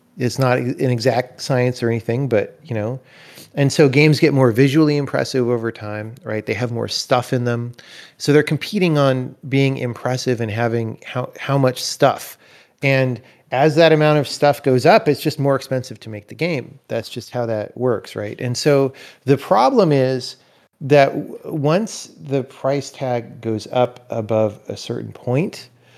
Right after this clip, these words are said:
um, certain kinds of things become less viable, right? And so there's a thing that happened, you know, it happened slowly over time, but let's say a pretty clear breaking point was five years ago,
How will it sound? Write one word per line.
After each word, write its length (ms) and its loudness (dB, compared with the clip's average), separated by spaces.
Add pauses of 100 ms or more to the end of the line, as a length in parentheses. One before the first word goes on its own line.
(280)
um, 420 2 (440)
certain 300 0
kinds 260 4
of 100 0
things 220 2
become 440 -2
less 300 -2
viable, 640 0
right? 260 -2
And 140 -2
so 300 4 (180)
there's 160 4
a 60 4
thing 180 4
that 160 0
happened, 580 -2 (1600)
you 160 2
know, 120 8
it 80 6
happened 300 2
slowly 320 4
over 180 2
time, 300 -6
but 100 -4
let's 220 -4
say 200 0
a 60 2
pretty 260 -4
clear 380 -2
breaking 420 -4
point 280 -8
was 180 -8
five 360 0
years 240 0
ago, 420 0